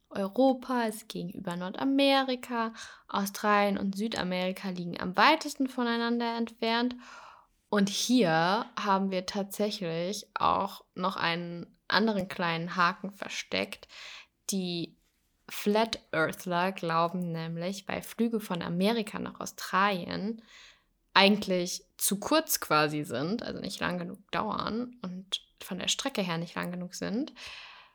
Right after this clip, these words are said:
Teilweise gibt es da auch Menschen, die glauben, dass Australien eigentlich gar nicht existiert.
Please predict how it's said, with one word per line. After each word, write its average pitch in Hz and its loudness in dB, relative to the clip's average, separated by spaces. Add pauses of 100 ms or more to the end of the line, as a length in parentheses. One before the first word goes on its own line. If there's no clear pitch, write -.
(180)
Teilweise 214 4
gibt 214 -2
es - 0
da 190 4
auch 180 2
Menschen, 185 -2
die 202 -6
glauben, 180 2
dass 175 -4 (160)
Australien 190 2
eigentlich 170 -4
gar 170 -2
nicht 175 -8
existiert. - -10